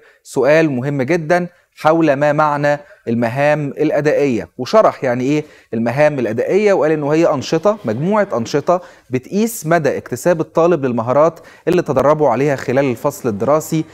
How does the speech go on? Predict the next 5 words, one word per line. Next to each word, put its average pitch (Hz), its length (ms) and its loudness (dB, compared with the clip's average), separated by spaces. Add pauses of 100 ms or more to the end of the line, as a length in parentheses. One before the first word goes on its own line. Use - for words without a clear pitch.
(140)
في 151 240 -2
مادة 143 480 2
معينة، 139 560 0 (260)
وهي 147 480 2 (280)
بتقدم 147 680 0